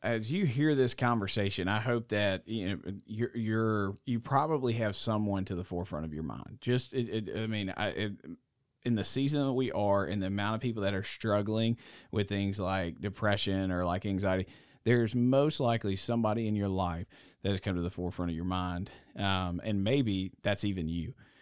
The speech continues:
Um, we really hope this helps you. We wanna walk alongside you, whether it is you personally that are going through this and say, "Man, I need help," or there's somebody in your group that you wanna do that. Julie and her group's team,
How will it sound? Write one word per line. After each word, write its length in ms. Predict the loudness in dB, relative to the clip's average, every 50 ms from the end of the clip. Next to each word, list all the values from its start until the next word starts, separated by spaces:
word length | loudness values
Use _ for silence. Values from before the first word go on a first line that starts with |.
| -20 _ _ 2
Um, 380 | 4 4 4 4 2 0 -2 -6 -8
we 340 | -8 -4 0 2 2 4 4
really 240 | 4 2 2 2
hope 140 | 0 -2 -4
this 180 | -4 -6 -8 -8
helps 400 | -10 -4 -2 -2 -2 -2 -4 -4
you. 80 | -4
We 160 | -2 0 0 0
wanna 240 | 2 2 2 2
walk 320 | 2 2 4 4 4 2 2
alongside 640 | 0 2 2 2 2 2 0 2 2 2 2 2 0
you, 80 | -2
whether 300 | 0 0 0 0 0 0
it 100 | 0 0 0
is 200 | -2 -2 -2 -2
you 240 | 0 2 2 2
personally 800 | 2 -2 -6 -4 -2 -2 0 0 0 0 0 0 0 0 0 -2 0 0
that 180 | 0 0 0
are 80 | 0 0
going 240 | 0 0 0 0 -2
through 100 | -2 -2
this 180 | -2 -2 -2
and 80 | -4 -4
say, 100 | -2 -2
"Man, 200 | 0 0 0 0
I 20 | 0
need 160 | 0 -2 -2
help," 300 | -2 -2 -2 -2 -4 -12 -20 -20 -20 -20 -20 -10 _
or 320 | 2 6 6 6 6 6
there's 200 | 4 2 0 2
somebody 260 | 0 0 0 2 2 2
in 80 | 2
your 100 | 0 0
group 240 | 0 0 -2 -2 -2
that 160 | -4 -4 -2
you 80 | -2 -2
wanna 100 | 0 0 0
do 60 | 0
that. 280 | 0 0 -2 -4 -6 -8
Julie 500 | -6 -2 0 2 4 4 4 4 4 4
and 80 | 2 2
her 80 | 0 -2
group's 340 | 0 0 0 0 -2 -4 -6
team, 380 | -4 -4 -2 0 -2 -2 -4